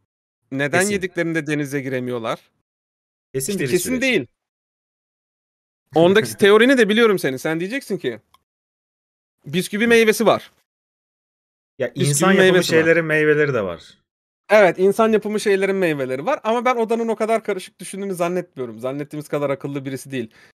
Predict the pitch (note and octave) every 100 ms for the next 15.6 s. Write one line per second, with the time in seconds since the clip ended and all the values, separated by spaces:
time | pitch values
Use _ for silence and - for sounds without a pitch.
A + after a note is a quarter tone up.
0 | _ - B2 E3 F3+ F#3+ G3 A3 A3+ B3
1 | A#3+ B3 B3+ B3 A#3+ B3 B3 G3 G#3 A#3+
2 | A3+ G3+ F#3 D#3+ C#3 C3+ A3 D#4 _ _
3 | _ _ _ _ D3+ F3+ A3 G#3+ A3 G#3+
4 | G#3+ F3+ F3+ F3+ F3 F3+ G3 G3 F#3 -
5 | F3 E3+ D#3+ D3 C3+ C#3 C3 B2 G#2+ _
6 | _ _ _ - D3 F3+ F#3+ G3+ F#3+ F#3
7 | E3 F3 F#3 G3+ - F3+ B2 D2 _ _
8 | _ _ _ _ _ D#3+ D#3+ E3 E3 D3
9 | G3+ - _ _ _ _ _ _ _ _
10 | - D#3 G3 G#3 F3 F3 F#3+ A3 A3+ A#3
11 | - D#3+ F#3+ G#3+ F#3 G3+ F#3+ F3+ F3+ F3+
12 | D#3 D3 C#3+ C#3+ C3+ C3+ C3+ C3+ B2 C3
13 | C#3+ D3 D#3 F#3 G3 F#3+ F#3 F#3 F#3+ F#3+
14 | F3+ E3+ E3+ F3+ F#3+ F#3+ F#3 E3+ - F3
15 | F#3+ E3 - E3+ E3